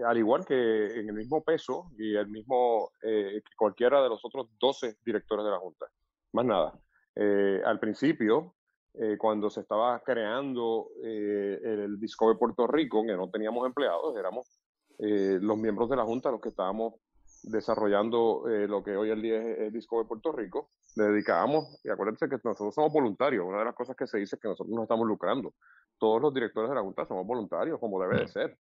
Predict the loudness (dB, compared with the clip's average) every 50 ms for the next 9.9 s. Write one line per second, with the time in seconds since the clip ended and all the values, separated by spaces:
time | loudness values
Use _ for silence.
0 | _ _ _ _ _ _ _ -6 -4 -2 -2 -2 -2 -4 -4 -6 -8 -10 -6 -4
1 | -4 -4 -4 -2 0 2 4 4 4 2 2 2 2 2 2 2 0 -2 -2 -2
2 | -2 -2 -2 -4 -4 -2 -2 -2 -2 -2 -4 -4 -2 0 -2 -2 -2 -4 -12 -12
3 | _ _ _ _ _ _ _ _ -4 -2 0 0 2 0 0 -2 -4 -4 -6 -8
4 | -6 -2 -2 -2 -2 -4 -4 0 2 4 4 4 4 2 2 0 0 2 0 0
5 | 0 2 0 0 0 0 -2 -4 -4 -6 -12 -20 -20 -20 _ _ _ _ _ _
6 | _ -4 0 0 2 2 2 2 0 0 -2 -2 -4 -6 -8 -10 -8 -2 0 0
7 | 2 2 0 0 0 -2 -2 -2 -4 -2 -2 -4 -2 -2 -4 -2 -2 -4 -4 -2
8 | -4 -4 -4 _ _ _ _ _ _ _ _ _ -4 0 2 4 4 4 4 2
9 | 0 -2 -2 -2 0 -2 -2 -4 -8 -16 -6 -2 -2 0 0 0 -2 -4